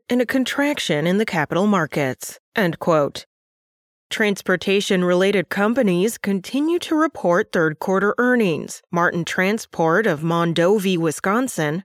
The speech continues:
experienced a decline in revenue and earnings amid tough market conditions.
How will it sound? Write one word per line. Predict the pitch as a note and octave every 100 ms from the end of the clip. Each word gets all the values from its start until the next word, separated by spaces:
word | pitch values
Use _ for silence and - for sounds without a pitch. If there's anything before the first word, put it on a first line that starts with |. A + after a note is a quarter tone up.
| -
experienced | G3 D#3 - G#3 G3+ F#3+ F#3 - F#3+
a |
decline | F3 D#3 - G#3 A#3+ B3
in | G3
revenue | D#3+ F#3+ C4+ G3+ E3+
and | G3+ G3+
earnings | C4+ A#3 D#3+ F#3
amid | A3 G#3 G3 -
tough | - D#4 -
market | F3 D3 - G3 -
conditions. | G#3 G#3 A3+ - F3 C#3+ - -